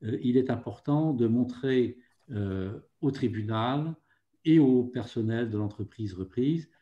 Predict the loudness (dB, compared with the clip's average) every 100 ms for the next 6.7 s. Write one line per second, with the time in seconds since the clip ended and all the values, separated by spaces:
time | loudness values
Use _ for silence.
0 | _ 2 4 4 2 0 0 4 4 4
1 | -2 -4 -4 -2 -2 -2 -6 -12 -2 4
2 | 4 4 4 2 2 -4 -10 -12 -12 -18
3 | _ _ _ _ -10 -6 -2 2 4 4
4 | 2 0 -2 -4 _ _ -2 2 6 4
5 | 4 2 2 2 2 2 0 -2 -2 0
6 | 0 -2 -4 -4 -2 -2